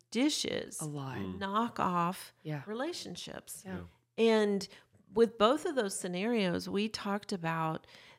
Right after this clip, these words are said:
Speaker 1: that the person who feels pain in it needs to express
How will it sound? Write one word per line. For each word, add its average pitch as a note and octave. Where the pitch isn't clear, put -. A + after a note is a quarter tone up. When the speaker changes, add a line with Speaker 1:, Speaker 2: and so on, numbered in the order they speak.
Speaker 1:
that F3
the -
person C4+
who B3+
feels G3+
pain F#3
in D#3
it C#2
needs G#3+
to C#4
express D#3+